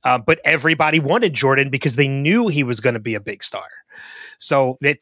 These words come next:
the movie is so well done. I highly recommend it to anybody who, you know, that should check it out.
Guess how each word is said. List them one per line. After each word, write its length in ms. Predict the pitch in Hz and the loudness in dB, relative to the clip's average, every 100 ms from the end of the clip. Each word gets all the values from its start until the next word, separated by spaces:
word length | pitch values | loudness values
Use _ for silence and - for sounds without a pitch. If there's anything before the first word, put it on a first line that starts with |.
| - | 0
the 120 | 151 | 0
movie 420 | 156 208 214 202 | 2 2 2 2
is 100 | 156 | 2
so 260 | - - 196 | 0 2 2
well 380 | 175 156 143 135 | 2 2 2 2
done. 300 | 123 117 110 | 0 0 0
I 80 | |
highly 340 | 117 139 139 123 | 0 0 0 0
recommend 480 | 120 113 107 110 98 | 0 -2 -4 -6 -4
it 120 | 95 | -2
to 60 | |
anybody 380 | 95 92 92 - | -4 -4 -8 -8
who, 180 | 95 85 - - - - - 113 | -8 -10 -16 -20 -20 -20 -16 -6
you 120 | 110 | -2
know, 140 | 95 90 | -2 -2
that 120 | 107 | -2
should 160 | - 92 | -2 -2
check 160 | - | -4
it 60 | - | -4
out. 180 | - | -8